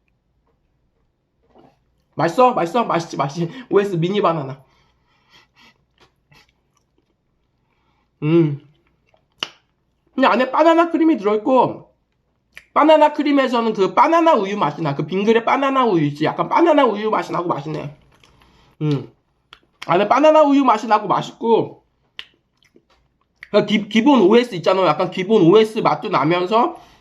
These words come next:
기본 오에스는 안에 초코 크림이 들었는데 이건 안에 바나나 크림이 들었잖아요. 그러니까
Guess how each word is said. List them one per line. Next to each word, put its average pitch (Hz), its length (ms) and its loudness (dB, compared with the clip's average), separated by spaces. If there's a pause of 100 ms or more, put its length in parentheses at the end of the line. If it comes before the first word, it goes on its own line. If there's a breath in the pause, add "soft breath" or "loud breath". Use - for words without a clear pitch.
(120 loud breath)
기본 220 300 2
오에스는 226 400 2
안에 185 220 0
초코 302 260 -4
크림이 277 340 0
들었는데 214 280 2
이건 165 220 0
안에 160 220 0
바나나 262 360 0
크림이 220 260 -2
들었잖아요. 170 440 -4
그러니까 165 300 -2